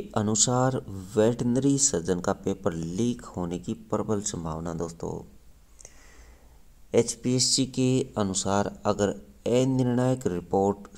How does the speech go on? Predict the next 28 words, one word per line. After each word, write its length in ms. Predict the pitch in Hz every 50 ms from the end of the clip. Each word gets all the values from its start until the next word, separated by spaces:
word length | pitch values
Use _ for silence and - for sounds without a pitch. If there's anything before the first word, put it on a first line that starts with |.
| -
स्वीकार 640 | - - - - 107 110 110 - 123 123 127 135 135
की 220 | 131 - - 95 90
तो 160 | - 104 101 87
भविष्य 480 | 92 85 87 95 110 107 - - 131 120
में 240 | 120 123 120 120
पेपर 280 | - 101 95 - - 95
संचालित 580 | - - 98 95 92 - 90 90 95 98 95 -
करना 340 | - 95 90 87 87 90 90 - - - - - - -
मुश्किल 420 | 101 104 104 98 - - - 95 87
हो 160 | 82 92 90
जाएगा। 460 | - - 87 87 85 82 87 85 85 82 82 - - - - - - - - - - - - - - - - - - - - - - - - - - -
हरियाणा 340 | 123 113 120 127 143 156 160
पुलिस 260 | - 156 147 151 147
की 160 | - - 156 - - - -
जांच 420 | - 95 104 110 123 127 127 - -
रिपोर्ट 360 | - 104 - 110 110 110 117 120 120 117 117 - - - - - - - - - - - 101 -
यह 260 | 101 104 104 110 123 131
नहीं 340 | 139 127 113 117 123 127 120 -
बता 280 | 95 87 - 92 92 90
पाई 340 | - 92 90 90 92 92 95 - -
कि 160 | 110 104 -
किसने 480 | - 127 120 - - 131 131 131 135 139 135 135 - - - - - - - - - - - - - -
पेपर 300 | - 110 104 107 107 95 90
लीक 320 | 87 90 101 104 104 104
किया 360 | - 117 117 117 117 120 123 117 - - -
और 220 | 113 104 104 104 - -
किसने 340 | 127 120 - - 107 110 113 110
खरीदा। 460 | - 113 101 95 92 95 90 85 82